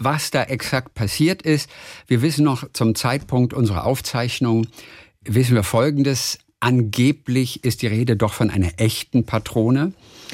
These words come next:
Äh, es gab Polizeidetails aus zwei Untersuchungsberichten, die veröffentlicht wurden. Äh, demnach habe der Regieassistent Alec Baldwin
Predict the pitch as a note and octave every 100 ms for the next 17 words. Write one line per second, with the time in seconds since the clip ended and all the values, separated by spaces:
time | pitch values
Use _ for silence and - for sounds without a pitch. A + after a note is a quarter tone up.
0 | - - - _ _ A2+ A2+ A2+ A2+ A2+
1 | A2 A2 A2 A#2 A#2 - G#2 - A#2 G#2
2 | - A#2 A#2+ A2 A2 G#2+ A2 - - A2
3 | G#2+ F#2+ B2+ C3 B2 - A2+ A#2 - _
4 | A#2+ A2 G#2+ G2+ G#2 G#2 F#2 A#2+ G2 -
5 | G2+ G#2+ G#2 G#2+ G2+ G2+ - - _ _
6 | - F2+ F#2+ F#2+ G#2 G2+ F#2 G2+ G#2 G#2+
7 | F#2+ A#2 G2+ F#3 - F#2+ - F#2 - -
8 | A2+ G#2 D3 - G#2 G2+ F#2 G#2+ A2+ B2
9 | A#2+ A#2+